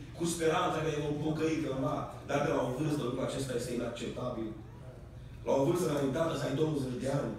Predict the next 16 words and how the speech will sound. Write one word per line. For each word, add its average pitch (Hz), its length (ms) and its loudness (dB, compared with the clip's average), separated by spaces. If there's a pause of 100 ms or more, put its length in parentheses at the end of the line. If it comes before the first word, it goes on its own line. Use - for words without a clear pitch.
(240)
și 120 120 -8
să - 80 -2
nu 143 120 2
fii 139 160 -2
hotărât 151 400 -2
pentru 131 180 -2 (100)
botez 139 380 0 (340)
și 139 120 -4
să 135 80 -2
mai 139 140 -2
ai 147 180 -2
pretenții 143 420 -2
să 127 120 -4
cânți 127 240 -6
în 123 100 -2
adunare? 110 440 -4